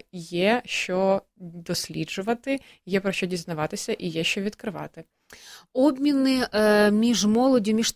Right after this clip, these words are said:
Speaker 2: студентами, це як? Це так само між вишами, чи це якісь громадські організації, чи яким чином ось ці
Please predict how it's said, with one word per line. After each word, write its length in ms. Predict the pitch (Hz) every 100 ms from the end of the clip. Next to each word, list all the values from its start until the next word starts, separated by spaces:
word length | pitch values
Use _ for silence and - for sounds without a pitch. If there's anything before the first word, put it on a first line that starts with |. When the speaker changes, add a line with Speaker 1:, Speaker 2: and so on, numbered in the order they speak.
| -
Speaker 2:
студентами, 640 | - 226 220 208 180 165
це 160 | 160 233
як? 220 | 202 156
Це 260 | - 220 233 - - 165
так 160 | 214 -
само 260 | 277 262
між 240 | 233 240 226
вишами, 640 | 208 320 392 247 196 156
чи 140 | -
це 120 | -
якісь 220 | 240 247 226
громадські 400 | 247 262 - 247
організації, 800 | 233 247 240 262 339 381 196
чи 160 | 170 233
яким 320 | 233 233 262
чином 300 | 233 269 233
ось 140 | 208 208
ці 280 | - 220